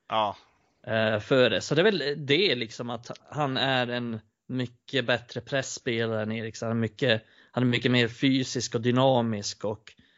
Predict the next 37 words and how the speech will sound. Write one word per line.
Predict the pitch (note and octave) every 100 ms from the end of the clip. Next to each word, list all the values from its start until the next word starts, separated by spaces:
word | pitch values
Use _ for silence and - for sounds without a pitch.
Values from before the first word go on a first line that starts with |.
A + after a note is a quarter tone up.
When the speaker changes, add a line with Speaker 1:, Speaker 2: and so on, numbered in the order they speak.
| _ _
Speaker 2:
bättre | B2 B2+ - - B2+
i |
duellspelet. | A#2 B2 C3 A#2 - A2 G#2 D#2 - -
Och, | G2+ - _ _ -
eh, | G#2 A#2 F2 - G2 A#2
det | C3+
är |
väl | C3
det | C3+
jag | C3 B2
förväntar | - A#2+ A#2 A#2 A#2
mig | A#2
någonstans, | A2 G#2 G#2+
att | A2 -
han | A#2+ A2 A2 _ _ _
kan | - A2+
bidra | A2 B2 A#2+ A2+
med | G#2+ G#2+ G2+ A2
att | - - - _ _ _ _ - - -
vi | C3+ C3+
blir | A#2 C3+ C3 B2+ B2 A#2+ _ _ - C3
väldigt | B2+ C3
mycket | B2+ A2
hårdare | C#3 C3+ B2+ A#2+ A2
centralt | A#2 A#2+ - C3 E2+ - -
och | - _ - - -
svårare | - - B2 A#2+ A2 G#2 G2
att | G#2+ - - -
ta | - A#2
sig | - A#2+
igenom | B2+ A2+ A2+
och | G#2+
tuffare | - A#2 - A#2
att | A#2+
möta. | B2+ A2+ - E2
Och | G2+ A2+ - _ _ _ _ _
sen, | - - B2+ C#3+ C#3+